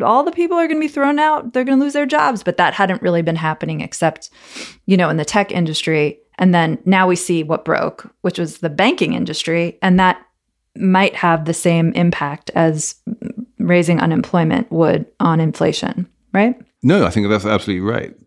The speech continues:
Speaker 2: Okay, I think that's, that's your questions answered. Let's talk a little bit more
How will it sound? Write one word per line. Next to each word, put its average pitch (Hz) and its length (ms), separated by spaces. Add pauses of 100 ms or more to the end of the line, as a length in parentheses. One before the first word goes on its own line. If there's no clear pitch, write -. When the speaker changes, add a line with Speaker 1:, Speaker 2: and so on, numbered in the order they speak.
(120)
Speaker 2:
Okay, 165 480
I 101 80
think 147 180
that's, 135 400 (160)
that's 131 300
your 139 180
questions 123 560
answered. 104 480
Let's 127 240
talk 160 300
a 147 40
little 143 140
bit 127 220
more 120 480